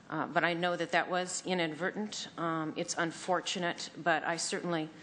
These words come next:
would not be inclined to do a further investigation. We don't have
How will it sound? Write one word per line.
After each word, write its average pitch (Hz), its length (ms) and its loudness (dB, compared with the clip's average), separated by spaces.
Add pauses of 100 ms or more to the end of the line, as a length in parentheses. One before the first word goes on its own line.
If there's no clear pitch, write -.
(300)
would 175 240 0
not 170 200 2
be 180 80 0
inclined 165 400 0
to 156 60 -6
do 151 300 0
a 143 80 2
further 170 380 0
investigation. 147 1000 -2
We 151 120 -2
don't 131 200 -2
have 156 320 -2